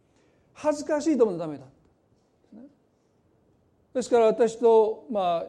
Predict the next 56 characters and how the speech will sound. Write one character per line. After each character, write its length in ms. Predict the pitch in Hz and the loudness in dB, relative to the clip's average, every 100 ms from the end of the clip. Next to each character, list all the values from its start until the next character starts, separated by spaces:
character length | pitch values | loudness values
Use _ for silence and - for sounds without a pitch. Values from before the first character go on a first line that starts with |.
| 311 | -10
二 100 | 202 | -8
番 100 | 190 | -6
目 80 | 190 | -8
の 60 | |
弟 320 | 185 196 180 | -6 -4 -4
が 100 | 175 | -8
で 100 | 147 | -10
す 140 | 131 175 | -14 -12
ね、 320 | 220 156 - _ _ _ _ _ _ _ _ _ | -10 -10 -12 _ _ _ _ _ _ _ _ _
そ 100 | 185 | -12
の 240 | 170 165 | -10 -10
日 180 | 180 185 | -10 -2
曜 80 | 208 | 2
学 200 | 220 190 | 2 -2
校 160 | 180 | -8
の 140 | 170 170 | -10 -6
子 140 | 190 | -4
供 200 | 185 180 | -4 -4
を、 400 | 175 175 185 - _ _ _ _ _ | -6 -6 -8 -16 _ _ _ _ _
近 200 | - 196 | -10 -8
所 100 | 175 | -6
の 80 | 156 | -8
子 100 | 170 | -8
供 180 | 175 170 | -6 -8
を 80 | |
呼 240 | - 214 180 | -6 -4 -4
ぶ 60 | |
た 120 | 170 160 | -6 -8
め 80 | |
に 120 | 147 131 | -10 -16
で 80 | 123 | -16
す 100 | 214 | -8
ね、 200 | 247 277 - _ _ _ _ _ - | -8 -8 -18 _ _ _ _ _ -2
彼 180 | 226 | 0
が 100 | 190 | 0
太 160 | 170 180 | -2 -4
鼓 180 | 175 202 | -2 -2
を 80 | 196 | -2
叩 280 | 220 226 | -4 -4
く 80 | 190 | -6
ん 40 | 160 | -12
で 60 | |
す。 100 | 139 269 262 | -14 -16 -10
前 200 | 220 190 | -4 -2
に 100 | 156 | -4
こ 80 | 156 | -8
う 40 | |
太 160 | 165 160 | -8 -8
鼓 160 | 151 165 | -6 -6
を 80 | |
置 100 | 170 | -4
い 20 | 147 | -6
て 80 | |
で 80 | 131 | -10
す 20 | 139 | -14
ね、 180 | 226 | -14